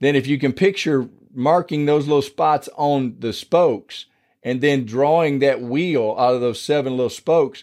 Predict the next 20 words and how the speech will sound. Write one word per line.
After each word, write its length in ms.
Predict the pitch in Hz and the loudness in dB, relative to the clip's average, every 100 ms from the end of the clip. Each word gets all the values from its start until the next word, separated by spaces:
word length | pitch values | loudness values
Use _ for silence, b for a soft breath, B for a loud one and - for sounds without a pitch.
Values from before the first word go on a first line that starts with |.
| _ | _
when 240 | 131 127 135 | -6 -4 -2
you 160 | 185 | -4
rotate 580 | 156 160 170 165 160 143 | 0 2 2 2 0 2
that 220 | 160 139 - | 0 0 0
tire 400 | 143 131 120 110 | 0 2 2 0
around, 400 | 117 117 113 117 | -2 -2 -4 -4
it 200 | 160 185 | -2 0
is 220 | 139 120 | 0 -2
clunky. 600 | - - 170 180 - - _ _ | -6 -2 0 0 -6 -20 _ _
And 160 | 110 117 | -4 2
it 240 | 151 160 | 2 2
goes 240 | 135 131 127 | 2 2 0
from 220 | - 101 | -6 -10
ten 480 | - 135 139 135 131 | -4 -2 0 0 -2
to 160 | - 95 | -6 -10
two 600 | - 147 139 127 127 127 | -2 0 2 0 -2 -4
to 180 | 104 | -6
three 580 | 90 - 131 131 127 123 | -6 0 2 2 0 -4
to 180 | 113 92 | -6 -8
ten. 540 | - 131 131 127 120 | -6 -4 0 0 -2